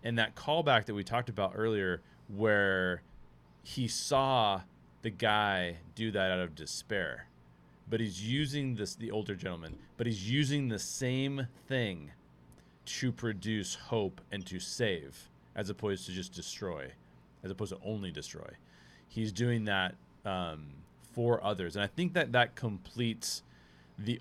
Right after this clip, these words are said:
arc that he has to go along, which is to say he has to figure out his, his final moments. "I've always loved you.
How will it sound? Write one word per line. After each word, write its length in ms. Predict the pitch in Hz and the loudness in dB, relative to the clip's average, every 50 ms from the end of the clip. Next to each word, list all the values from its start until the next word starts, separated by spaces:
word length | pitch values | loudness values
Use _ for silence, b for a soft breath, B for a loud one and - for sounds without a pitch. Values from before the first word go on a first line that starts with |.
| - - | 2 6
arc 300 | 120 123 131 127 - - | 6 6 6 6 2 0
that 180 | 110 110 - | -2 -2 -2
he 240 | - - - 123 117 | -2 -6 -4 -2 -2
has 300 | - 113 113 107 98 - - | 2 4 4 4 2 0 -6
to 120 | - 104 | -8 -8
go 320 | 85 85 - 104 101 98 98 | -8 -4 -2 0 0 2 2
along, 420 | 92 92 92 95 92 90 85 85 | 0 0 0 0 0 0 -2 -4
which 180 | 87 87 - 98 | -6 -8 -8 -8
is 120 | 92 - | -10 -10
to 100 | - 107 | -8 -8
say 480 | - - 110 101 95 92 90 87 80 - B B B B B B | -6 -2 0 0 2 2 0 0 -2 -4 B B B B B B
he 220 | B - 135 139 131 | B -4 -2 0 2
has 240 | 123 131 127 120 - | 4 4 4 2 0
to 80 | 117 | -6
figure 340 | - - 127 117 101 113 107 | -6 -2 -2 -2 0 2 4
out 160 | 101 95 92 92 101 - - | 4 4 2 0 -8 -12 -8
his, 240 | 104 104 107 101 101 | -6 -4 -4 -4 -4
his 180 | 107 110 101 90 | -4 -6 -6 -4
final 340 | - - 135 147 156 156 147 | 2 4 6 6 6 6 6
moments. 540 | 151 147 131 110 90 82 73 - - - - - - - - | 6 6 4 4 2 -2 -4 -6 -8 -8 -8 -12 -14 -8 -6
"I've 160 | 98 92 - | -6 -4 0
always 420 | 95 110 117 117 117 117 113 101 | 4 4 6 6 6 4 4 4
loved 240 | 113 113 107 95 85 | 4 2 2 2 0
you. 240 | 85 78 78 76 | -4 -4 -6 -8